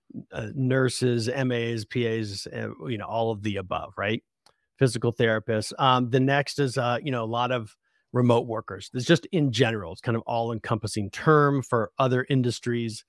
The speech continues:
Uh, could be an I T worker, could be an engineer, but they're out, uh, they're a remote worker. Digital nomads, uh, people that are, have really kind of solidified that as their lifestyle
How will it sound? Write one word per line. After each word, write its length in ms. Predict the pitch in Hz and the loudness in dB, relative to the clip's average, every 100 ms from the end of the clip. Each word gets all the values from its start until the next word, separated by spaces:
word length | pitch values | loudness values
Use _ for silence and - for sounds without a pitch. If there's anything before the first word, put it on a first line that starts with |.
| _ _ - | _ _ -8
Uh, 140 | 104 110 | -6 -4
could 160 | - 104 | -4 -4
be 140 | 107 | -4
an 100 | 101 | -6
I 140 | 98 | -10
T 220 | 98 - 156 | -6 0 2
worker, 500 | 131 123 127 120 110 | 2 -2 -2 -2 -4
could 180 | - 110 | -8 -6
be 140 | 113 | -6
an 80 | 107 | -4
engineer, 680 | 110 104 110 135 139 131 127 _ _ _ - | -2 0 4 6 8 6 2 _ _ _ 0
but 200 | 113 - | 0 2
they're 200 | 113 98 | 0 0
out, 340 | 101 101 98 _ - | 0 0 -4 _ -10
uh, 280 | 107 104 101 - _ _ - | -6 -4 -6 -10 _ _ -10
they're 220 | 107 104 | -8 -6
a 20 | |
remote 380 | 104 107 101 - | -4 -2 -2 -4
worker. 460 | 98 92 98 98 95 | -10 -10 -12 -14 2
Digital 380 | 151 135 131 117 | 4 6 6 4
nomads, 800 | 110 120 120 113 104 90 104 - _ _ - | 4 4 6 4 0 -6 -10 -20 _ _ -10
uh, 200 | 104 95 | -8 -8
people 300 | - 113 107 | -8 -8 -8
that 160 | 107 | -6
are, 180 | 101 98 _ _ | -8 -10 _ _
have 180 | - 113 | -2 0
really 240 | 139 120 | 2 2
kind 220 | 113 123 113 | 0 0 0
of 200 | 101 104 | -2 -2
solidified 680 | 143 127 139 127 117 107 | 2 4 4 2 0 -2
that 180 | 101 104 | -2 -2
as 140 | 107 101 | -4 -6
their 160 | 98 | -6
lifestyle 800 | 92 95 110 - - 92 85 85 | -4 0 0 -2 -4 -4 -4 -8